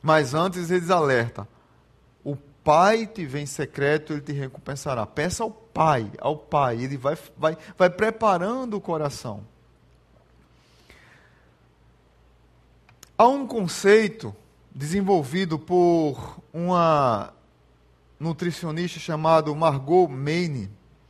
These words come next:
chamado fome de pai, para diagnosticar a causa de distúrbios, distúrbios alimentares em jovens,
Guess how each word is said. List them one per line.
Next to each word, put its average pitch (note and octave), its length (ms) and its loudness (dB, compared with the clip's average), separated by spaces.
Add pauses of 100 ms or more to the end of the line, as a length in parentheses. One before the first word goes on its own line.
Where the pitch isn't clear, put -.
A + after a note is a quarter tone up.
(1600)
chamado G3 500 4
fome A#3 560 0
de G#3 100 -4
pai, A2 480 2 (800)
para G3 240 4
diagnosticar A3+ 1000 0
a F3+ 40 -2
causa F3 460 0
de E3+ 140 -8
distúrbios, G#3 1040 -8
distúrbios F#3+ 680 -6
alimentares E3+ 800 -2
em D3+ 380 -8 (760)
jovens, E3 760 -4